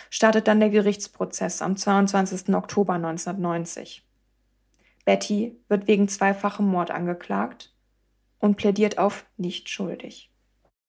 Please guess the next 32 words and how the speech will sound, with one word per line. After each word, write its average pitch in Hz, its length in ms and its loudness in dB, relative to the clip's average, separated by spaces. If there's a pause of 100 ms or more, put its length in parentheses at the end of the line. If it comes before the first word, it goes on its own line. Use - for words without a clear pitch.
(840)
Sie 220 220 2
sagt 185 240 2
vor 180 160 0
Gericht 185 380 -2
aus, 196 260 2
niemals 208 480 6
unter 185 220 0
einer 175 180 0
emotionalen 185 580 -2
Störung 190 460 2
oder 180 160 -2
einer 180 220 0
Geisteskrankheit - 760 -2
gelitten - 380 -8
zu 185 220 -8
haben. - 440 -10 (800)
Einzig 233 340 4
und 226 160 2
allein 208 360 4
Dans 208 260 2
Provokationen 196 960 -2
haben 185 220 -2
dafür - 260 -4
gesorgt, 190 460 -2 (560)
dass 220 180 4
sie 226 80 4
sich 214 180 4
nicht 208 220 2
mehr 196 80 2
unter 196 160 -2
Kontrolle 196 560 -4
hatte. 202 320 -10